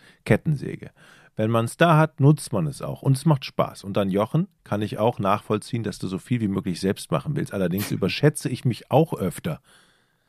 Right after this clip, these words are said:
Speaker 1: Hm.
Speaker 2: Wieso denn auch?
Speaker 1: Ja, hatte letztens erst die ganze Küche unter Wasser, weil ich dachte, ich wechsle mal eben einen Wasserhahn.
Speaker 2: Hm.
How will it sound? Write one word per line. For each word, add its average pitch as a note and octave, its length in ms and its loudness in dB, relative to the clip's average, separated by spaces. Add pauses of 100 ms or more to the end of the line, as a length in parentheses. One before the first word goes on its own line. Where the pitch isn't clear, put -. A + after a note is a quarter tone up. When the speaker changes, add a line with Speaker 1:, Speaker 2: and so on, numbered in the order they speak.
(260)
Speaker 1:
Hm. F#2+ 280 0
Speaker 2:
Wieso A#2+ 220 4
denn G2+ 180 0
auch? A#2+ 360 4
Speaker 1:
Ja, - 240 -4 (500)
hatte B2 240 2
letztens A#2+ 460 0
erst G#2 240 -4
die G2 80 -2
ganze C3 280 0
Küche C3 280 0
unter E2 240 -2
Wasser, F2+ 280 -4
weil F2 140 -2
ich E2 120 -8
dachte, G#2 320 -2
ich - 200 -10
wechsle F#2+ 300 -4
mal A2+ 160 0 (100)
eben E2+ 220 -2
einen A#2 180 2
Wasserhahn. D2 580 0 (1600)
Speaker 2:
Hm. G2+ 200 0